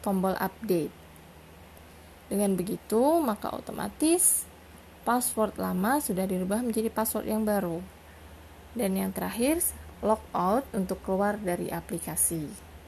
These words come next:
Baik, Bapak dan Ibu, cukup sekian video panduan penggunaan E P H K ini. Semoga bermanfaat. Dan bila masih menemui kendala,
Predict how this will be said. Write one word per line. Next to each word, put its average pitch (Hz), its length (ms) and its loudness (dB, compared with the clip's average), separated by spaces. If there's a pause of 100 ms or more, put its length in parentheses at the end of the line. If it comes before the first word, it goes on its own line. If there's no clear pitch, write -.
(1160)
Baik, 208 400 4
Bapak 208 240 6
dan 208 160 4
Ibu, 208 480 2
cukup 214 320 2
sekian 202 480 2
video 190 480 4
panduan 247 560 2
penggunaan 196 560 4
E 196 80 2
P 196 160 -2
H 190 160 -2
K 175 160 0
ini. 233 400 2
Semoga 190 500 2
bermanfaat. 180 760 0 (400)
Dan 196 240 4
bila 285 240 4
masih 269 300 4
menemui 202 500 4
kendala, 240 680 4